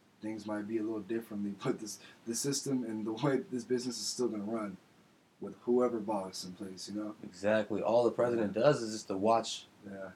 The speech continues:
Speaker 2: just watch the front.
Speaker 1: I've been seeing a lot,
Speaker 2: <laughs>
Speaker 1: a lot of conscious people have been posting things like, "Why are you guys mad?" This is, like, one of the first presidents that's not built and, like,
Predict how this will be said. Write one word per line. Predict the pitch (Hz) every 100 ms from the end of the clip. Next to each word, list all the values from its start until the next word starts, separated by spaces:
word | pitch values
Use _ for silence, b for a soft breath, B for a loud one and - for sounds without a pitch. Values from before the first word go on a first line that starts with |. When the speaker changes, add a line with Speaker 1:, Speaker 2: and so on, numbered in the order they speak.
| _ -
Speaker 2:
just | -
watch | 127 117
the | -
front. | 151 160 151 - _ _ -
Speaker 1:
I've | 110 117
been | 127
seeing | 117 131
a | 165
lot, | 175 165
Speaker 2:
<laughs> |
Speaker 1:
a | 139
lot | 113 107
of | -
conscious | 127 135 104
people | - 113 107
have | 104
been | 95
posting | 117 113 104 -
things | 104 104 95
like, | 98 95 87 - _ _ -
"Why | 101 117
are |
you | 120 117
guys | 117 107 98
mad?" | 98 117 110 101
This | 107
is, | 110 110
like, | 104
one | 107 107
of |
the | 98
first | 107 107 - -
presidents | 110 104 107 107 101
that's | 95 95 104
not | 104 107 107 - _ _ _ _ - 101
built | 113 117 104 -
and, | 101 104
like, | 101